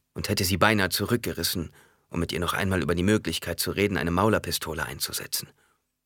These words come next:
Aber das würde jeden, der sich dort draußen aufhielt, warnen. Schlimmer noch. Wenn sie den Tiger nur verwundeten,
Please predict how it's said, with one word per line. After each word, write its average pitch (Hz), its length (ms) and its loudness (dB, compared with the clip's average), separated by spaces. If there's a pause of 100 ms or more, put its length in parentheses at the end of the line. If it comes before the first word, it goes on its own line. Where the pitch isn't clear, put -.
(640)
Aber 104 140 2
das 95 200 -2
würde 123 160 -2
jeden, 110 360 -2
der 104 100 -4
sich 98 160 -4
dort - 240 -4
draußen - 320 0
aufhielt, - 440 -4
warnen. - 380 -8 (1080)
Schlimmer 98 380 -8
noch. - 340 -10 (1160)
Wenn 82 140 4
sie 90 100 2
den 87 180 2
Tiger 131 280 2
nur 104 140 2
verwundeten, 85 720 0